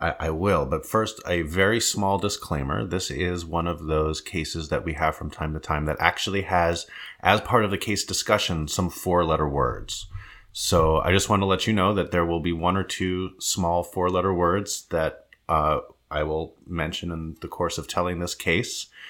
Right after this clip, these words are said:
Uh, and in case you're listening to this in the car with kids, you may want to pause and push forward to the next segment, uh, or just wait to listen until the kids aren't there. If you're concerned about it, this is not, it's not outrageous or egregious language,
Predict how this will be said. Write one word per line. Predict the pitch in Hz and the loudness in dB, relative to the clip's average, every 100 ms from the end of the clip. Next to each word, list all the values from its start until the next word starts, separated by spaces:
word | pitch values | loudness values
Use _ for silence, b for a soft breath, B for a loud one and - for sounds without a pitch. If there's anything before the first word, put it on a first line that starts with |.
| B B - | B B -6
Uh, | 78 78 76 76 | 0 2 0 -2
and | 82 78 78 | -2 -2 -2
in | |
case | - 87 - | -2 -4 -4
you're | 82 | -4
listening | - 82 78 78 | -4 -4 -4 -6
to | - 82 | -6 -6
this | 78 78 85 | -4 -4 -4
in | 80 | -4
the | 76 | -4
car | - 76 | 0 0
with | 76 - | 0 -4
kids, | - 110 101 | -6 -4 -4
you | 87 | -4
may | 80 | -4
want | 82 80 | -2 -2
to | 82 - b b - | -4 -8 b b -4
pause | 104 92 87 - - _ | 4 6 6 2 -6 _
and | 90 80 - | -6 -6 -8
push | - 90 - | -6 -6 -2
forward | 90 82 | -2 0
to | 85 | -2
the | 82 | -2
next | 82 78 | -4 -2
segment, | - 82 85 82 - - | -2 -2 -2 -6 -10 -10
uh, | 80 76 73 | -4 -2 -2
or | 80 78 | -2 -2
just | 85 80 90 | -2 -4 -4
wait | 80 | -4
to | - | -4
listen | 80 - 76 | -4 -2 -4
until | 73 - 73 | -6 -6 -8
the | |
kids | 73 78 73 | -6 -6 -4
aren't | 76 73 | -2 0
there. | 110 110 110 B B - | 0 2 0 B B 2
If | 110 - | 2 4
you're | 98 | 0
concerned | 95 85 87 80 | 0 0 0 0
about | 82 78 | 2 2
it, | 80 - - | 0 -6 -6
this | 78 | -4
is | 80 | -4
not, | 78 80 78 - _ _ _ _ _ _ _ _ - | 2 4 4 0 _ _ _ _ _ _ _ _ -4
it's | - 95 | 0 4
not | 87 80 | 4 4
outrageous | 82 80 78 76 78 | 0 0 -2 -2 -2
or | - | -2
egregious | 82 - 78 80 - | -2 -2 -2 -2 0
language, | 85 82 82 80 | 0 2 2 -2